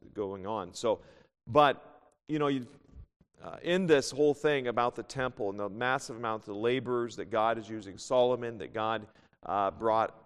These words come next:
it all together, that David had started the process and collecting of the material. You know what? It, it all shows to God's handiwork and God's hand, uh, upon Israel, the fact that he wants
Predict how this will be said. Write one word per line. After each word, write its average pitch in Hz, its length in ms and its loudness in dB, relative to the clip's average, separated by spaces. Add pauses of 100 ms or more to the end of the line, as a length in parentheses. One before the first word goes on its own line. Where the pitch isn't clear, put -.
(160)
it 113 80 -4
all 110 200 2
together, 127 560 2
that 101 260 -6
David 127 460 0
had 107 240 -6
started 135 460 0
the 113 80 -8
process 117 680 -4
and 95 140 -12
collecting 120 760 -4
of 101 280 -8
the 101 60 -12
material. 131 920 -4 (640)
You 143 80 -8
know 147 120 -2
what? 131 260 0 (120)
It, 131 200 -8
it 135 120 -2
all 156 320 4
shows 117 1000 -2 (360)
to 131 120 -8
God's 120 500 -2
handiwork 113 920 -4
and 107 140 -12
God's 110 340 -4
hand, 101 720 -8 (540)
uh, 101 180 -2
upon 135 480 -4
Israel, 110 480 -4
the 107 80 -10
fact 123 400 -4
that 104 100 -10
he 147 320 -6
wants 127 460 -8